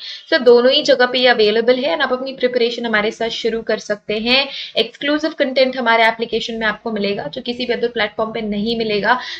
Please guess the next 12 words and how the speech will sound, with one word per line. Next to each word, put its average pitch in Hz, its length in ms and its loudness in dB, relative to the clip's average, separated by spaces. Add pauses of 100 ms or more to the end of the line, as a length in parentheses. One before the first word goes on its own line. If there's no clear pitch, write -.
अगर 262 240 4
आप 262 100 -6
यूजीसी 247 460 -2
Net 240 240 -4
Forensic 220 360 0
Science 233 280 -2
की 240 80 -8
preparation 226 480 -2
कर 226 140 -2
रहे 220 100 0
हैं 247 80 -2
या 269 80 -2